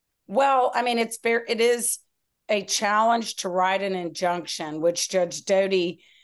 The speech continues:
I think, did a, a very, very good job of navigating those challenges. But if you think about having to write a ruling that tells the federal government to stop violating the Constitution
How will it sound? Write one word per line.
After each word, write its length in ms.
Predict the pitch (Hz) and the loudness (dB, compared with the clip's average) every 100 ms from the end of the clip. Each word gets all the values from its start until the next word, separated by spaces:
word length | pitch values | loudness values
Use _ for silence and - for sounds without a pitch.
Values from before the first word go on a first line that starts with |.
| _ _ | _ _
I 140 | 190 | -4
think, 420 | 196 214 190 165 - | -4 -2 -2 -4 -6
did 300 | 160 196 185 | 0 2 4
a, 180 | 180 170 156 - | 4 2 -4 -4
a 80 | 175 | -2
very, 400 | 160 196 202 190 | 2 2 2 2
very 320 | 190 190 170 | 2 2 0
good 380 | 147 190 196 - | -2 -2 -2 -2
job 440 | 185 180 180 175 | 0 2 2 0
of 100 | 170 | -2
navigating 960 | 170 170 185 185 185 180 175 170 170 160 | -2 0 0 -2 -4 -2 0 -2 -6 -4
those 480 | 175 170 165 - - _ _ _ | 0 0 -2 -6 -10 _ _ _
challenges. 640 | - 233 262 277 220 190 185 | -4 -2 0 0 0 -2 -4
But 160 | 214 | -6
if 120 | 202 202 | -6 -6
you 120 | 190 | -12
think 420 | - 240 277 277 | -4 -2 -2 -2
about 340 | 269 240 208 | 0 2 2
having 380 | 196 202 196 185 | 0 -2 -2 -4
to 140 | - 175 | -4 -6
write 720 | 156 170 185 196 220 190 - - _ _ _ _ | -2 2 4 2 0 -6 -10 -12 _ _ _ _
a 100 | 190 | 0
ruling 840 | 175 170 208 202 170 - - 175 _ _ _ _ | 2 2 2 2 0 -4 -12 -18 _ _ _ _
that 500 | 175 147 196 185 180 - | -12 0 2 2 -2 -8
tells 520 | - 233 254 262 262 | 0 2 4 2 0
the 80 | 262 | 0
federal 340 | 240 214 202 | 0 0 -2
government 540 | 190 202 208 196 175 | 0 0 0 -2 -4
to 80 | 175 | -6
stop 560 | 175 - 208 208 233 202 | -6 -2 2 2 0 0
violating 600 | 202 208 202 190 185 175 | 2 2 2 2 0 -4
the 60 | |
Constitution 960 | 175 196 185 - - 214 196 - 196 | -4 -4 -4 -8 -8 -6 -4 -2 -2